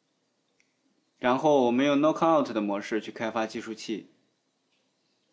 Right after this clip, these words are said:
接着，我们在使用了 knockout 当中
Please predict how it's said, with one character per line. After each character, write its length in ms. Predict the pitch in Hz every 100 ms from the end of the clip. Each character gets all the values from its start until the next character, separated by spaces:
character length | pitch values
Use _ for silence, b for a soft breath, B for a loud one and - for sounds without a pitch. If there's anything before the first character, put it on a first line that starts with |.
| -
接 180 | 165 165
着， 380 | 151 123 - -
我 80 | 117
们 160 | 123 131
在 500 | 151 135 127 - - _ _ _ _ -
使 280 | - 127
用 180 | 139 147
了 100 | 135
knockout 480 | 151 151 156 143 123
当 180 | 123 127
中 300 | 127 127